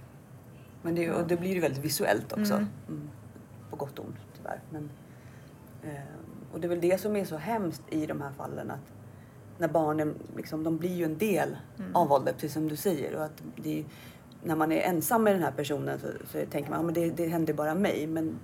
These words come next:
Speaker 1: barnen blir ju liksom en
Speaker 2: Mm.
Speaker 1: del i det.
Speaker 2: Det blir ju normalt om man inte, om man
Speaker 1: Mm.
Speaker 2: stannar kvar och lever i det. För dem blir det ju normalt. Det
Speaker 1: Mm.
Speaker 2: ska ju vara så.
Speaker 1: Mm. Pappa är lite arg,
Speaker 2: Pappa är
Speaker 1: eller?
Speaker 2: lite arg.
Speaker 1: Ja. Mm. Ja, usch.
Speaker 2: Mm.
Speaker 1: Men så då blev, men han fick någon dom då? Och
Speaker 2: Eh,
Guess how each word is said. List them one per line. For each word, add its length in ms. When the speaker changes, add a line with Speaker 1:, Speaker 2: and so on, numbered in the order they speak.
Speaker 1:
barnen 300
blir 200
ju 60
liksom 340
en 60
Speaker 2:
Mm. 140
Speaker 1:
del 160
i 120
det. 80
Speaker 2:
Det 120
blir 160
ju 80
normalt 580
om 80
man 120
inte, 380
om 80
man 100
Speaker 1:
Mm. 100
Speaker 2:
stannar 200
kvar 320
och 60
lever 360
i 120
det. 100
För 140
dem 180
blir 180
det 60
ju 120
normalt. 680
Det 60
Speaker 1:
Mm. 80
Speaker 2:
ska 180
ju 60
vara 180
så. 260
Speaker 1:
Mm. 140
Pappa 240
är 40
lite 200
arg, 300
Speaker 2:
Pappa 220
är 20
Speaker 1:
eller? 120
Speaker 2:
lite 160
arg. 400
Speaker 1:
Ja. 80
Mm. 280
Ja, 220
usch. 220
Speaker 2:
Mm. 200
Speaker 1:
Men 120
så 100
då 120
blev, 300
men 140
han 120
fick 120
någon 160
dom 340
då? 220
Och 480
Speaker 2:
Eh, 360